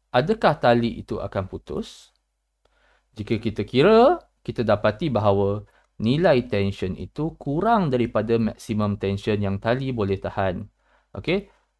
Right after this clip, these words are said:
yang mana maksimum tension yang tali boleh withstand adalah six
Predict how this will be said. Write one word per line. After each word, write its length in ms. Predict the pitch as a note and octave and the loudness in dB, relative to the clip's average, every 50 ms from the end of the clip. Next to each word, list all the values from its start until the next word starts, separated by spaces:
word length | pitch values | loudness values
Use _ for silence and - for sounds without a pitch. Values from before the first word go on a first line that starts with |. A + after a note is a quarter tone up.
| _ - - | _ -10 -6
yang 160 | F#2+ F#2 F#2 | -4 -2 -2
mana 320 | F#2 G2 A2 C#3 F#3 G#3 D#3+ | 0 0 2 2 2 2 0
maksimum 400 | G#2+ E2 - - G2 G2+ G#2 G2+ | -2 -4 -4 -4 -4 -2 -2 -2
tension 400 | - F#2+ G2+ G#2 - D3+ C#3+ B2 | -2 -2 -2 -2 -2 -2 -2 0
yang 160 | G#2 G2+ - | -2 0 0
tali 320 | A2 C3+ F#3 G#3 G3+ D#3+ | 0 0 0 0 -4 -2
boleh 240 | B2+ A#2 A2 G#2+ G#2 | -2 0 0 0 0
withstand 640 | G2+ A2+ A#2 - - - - B2+ A#2+ A#2+ A#2+ A#2 - | 0 0 -2 -4 -8 -6 -2 0 2 2 0 0 -2
adalah 480 | - G#2 G2 F#2+ F#2+ G2 F#2+ F#2+ F#2+ | -4 -6 -4 -2 -2 0 0 -2 -2
six 400 | - - - G2 F2+ - _ - | -6 -10 -8 -8 -8 -8 _ -16